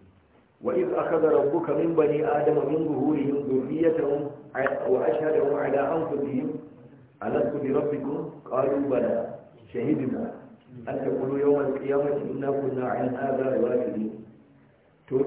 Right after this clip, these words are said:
lokacin da zuriya suka taso gaba ɗaya, zuriyar Annabi Adam alaihi salam, Allah ya duba zukatan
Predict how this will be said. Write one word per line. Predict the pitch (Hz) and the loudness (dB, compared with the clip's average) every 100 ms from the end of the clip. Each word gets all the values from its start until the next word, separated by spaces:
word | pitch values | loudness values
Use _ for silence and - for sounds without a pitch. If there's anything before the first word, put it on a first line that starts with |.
| 143 | 4
lokacin | 190 208 190 | 4 6 4
da | 165 | 2
zuriya | 143 151 180 160 156 | 2 2 6 6 4
suka | - | 2
taso | 147 147 143 156 120 | 0 0 0 0 0
gaba | 117 117 147 | 0 2 2
ɗaya, | 170 170 | 2 0
zuriyar | 143 143 160 | -2 2 4
Annabi | - - 143 - | 4 2 0 0
Adam | - - - - - - - _ _ _ _ _ _ _ | 0 0 -2 -4 -8 -18 -20 _ _ _ _ _ _ _
alaihi | 131 151 143 131 | -2 0 0 0
salam, | 139 156 - - - - - - 160 | 0 0 0 -4 -8 -16 -20 -4 0
Allah | 180 175 156 | 2 6 8
ya | 156 160 160 160 - - - - _ _ _ _ _ _ - - - - | 8 8 8 4 0 -8 -18 -20 _ _ _ _ _ _ -20 -20 -20 -8
duba | 180 160 131 - | -6 0 2 2
zukatan | - 185 160 151 | 2 4 4 2